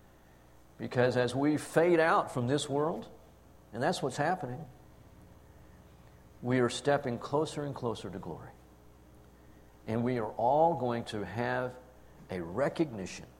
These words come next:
that we n-, none of us deserves. A weight of glory that is exceeding, the scripture says. And we're going,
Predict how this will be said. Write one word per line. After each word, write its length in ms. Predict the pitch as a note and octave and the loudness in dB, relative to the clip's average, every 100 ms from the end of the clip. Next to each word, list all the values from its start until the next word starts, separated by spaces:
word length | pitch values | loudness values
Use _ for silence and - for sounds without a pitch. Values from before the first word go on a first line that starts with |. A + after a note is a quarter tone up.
| - - - - - - - - - - - | -20 -20 -20 -20 -20 -20 -20 -20 -20 -16 -6
that 200 | F#2+ G2 | -6 -4
we 120 | A2+ | -8
n-, 380 | G2+ G#2+ B2 B2+ | -8 -8 -6 -4
none 320 | C#3+ F3 A3 | -2 0 0
of 140 | F#2+ - | -4 -10
us 180 | - - | -10 -10
deserves. 680 | F2+ D2+ - - - - - - - - - - - - - - - - | -10 -12 -14 -20 -18 -18 -20 -20 -20 -20 -20 -20 -20 -20 -20 -20 -20 -4
A 120 | G#2+ | -2
weight 500 | G#2+ G2+ A#2+ E3 F#3 - - - - | -2 -2 2 4 4 0 -14 -18 -2
of 200 | A#2 A2 | -2 -2
glory 520 | C3 D3+ D#3+ D3+ D3 C#3 - - - - - - - | 0 4 4 2 -2 -8 -16 -20 -20 -20 -20 -20 -8
that 160 | A#2+ A#2 | 0 0
is 140 | A#2 | 0
exceeding, 720 | F#2+ - - - A#3+ G#3 F2+ - - - - | -4 -6 -6 -2 -2 -2 -6 -14 -20 -20 -14
the 80 | - | -10
scripture 380 | G#2+ G#2+ F#2+ F#2+ | -8 -6 -6 -10
says. 180 | - - - - - - - - - - - - - - - - - - - - - - - - - - - - | -12 -16 -18 -20 -20 -20 -20 -20 -20 -20 -20 -20 -20 -20 -20 -20 -20 -20 -20 -20 -20 -20 -20 -20 -20 -20 -18 -2
And 80 | B2+ | 2
we're 120 | C3 | 4
going, 300 | B2 F#2+ | 4 2